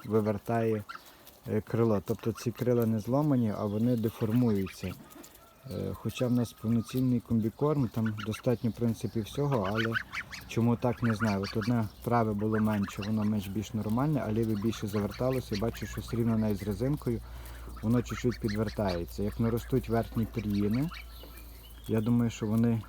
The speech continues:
його виправлять. Минуло, о, бачите, він хоче махати, але не може, тому що там резиночки на початку. Але мусиш потерпіти, тому що я інакше не знаю, як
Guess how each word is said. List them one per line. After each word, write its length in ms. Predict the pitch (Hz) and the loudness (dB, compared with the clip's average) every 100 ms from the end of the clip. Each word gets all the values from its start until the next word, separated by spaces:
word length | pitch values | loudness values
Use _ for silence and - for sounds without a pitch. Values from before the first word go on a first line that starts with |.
| - | -4
його 260 | 110 104 117 | -2 2 4
виправлять. 580 | 117 113 101 101 95 | 4 4 2 -2 0
Минуло, 300 | 104 117 117 - | 0 2 0 0
о, 120 | 120 | 0
бачите, 360 | 104 120 - | 0 -4 -2
він 60 | 117 | -2
хоче 260 | 104 110 110 | 0 -2 0
махати, 400 | 107 131 123 110 | 0 0 -2 0
але 100 | 107 | 2
не 120 | 107 | 2
може, 320 | 101 98 107 | 2 0 -4
тому 240 | 127 113 110 | -4 -4 -4
що 120 | - - | -6 -2
там 160 | 104 | 0
резиночки 840 | 101 113 92 95 95 104 113 - 135 | 2 0 0 -2 -2 -2 -6 -6 -4
на 140 | 135 | -2
початку. 560 | 131 139 143 147 - 180 - - - - - - - - - - | -4 -4 -4 -4 -6 -8 -10 -12 -12 -12 -16 -18 -18 -18 -16 -4
Але 220 | 113 110 | 0 2
мусиш 400 | 127 135 127 - - - - | 2 0 -4 -6 -16 -18 -8
потерпіти, 600 | - 113 123 - 135 - | -4 -2 -2 2 2 2
тому 240 | 98 107 107 | 0 -2 -2
що 160 | - | -2
я 300 | 107 117 123 117 | 0 2 0 -2
інакше 460 | - 107 110 - 117 | -2 0 0 -2 -2
не 140 | 107 | 0
знаю, 260 | 101 110 107 | 0 0 0
як 200 | 110 | 0